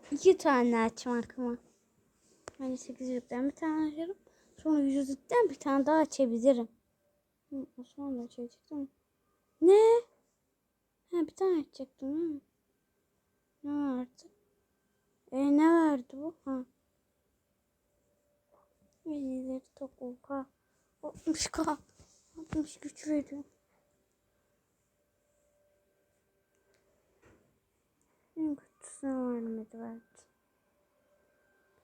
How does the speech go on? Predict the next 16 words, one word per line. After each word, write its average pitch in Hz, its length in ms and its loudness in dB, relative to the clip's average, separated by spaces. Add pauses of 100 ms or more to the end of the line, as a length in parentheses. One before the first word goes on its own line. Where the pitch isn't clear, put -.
(420)
Bu 294 40 -4
yirmi 269 540 0
veriyor 254 540 0
ya. 262 160 -14 (460)
O 240 100 -10
kadar 254 400 -10
kötü - 320 -12 (680)
olmasına 285 420 -2
rağmen. 294 520 -4 (480)
Yani, 302 920 6 (500)
oha, 262 460 -4
bir 254 140 0
nokta 269 300 -6
altı 269 320 -8
milyon 262 340 -2
mu? 240 220 -6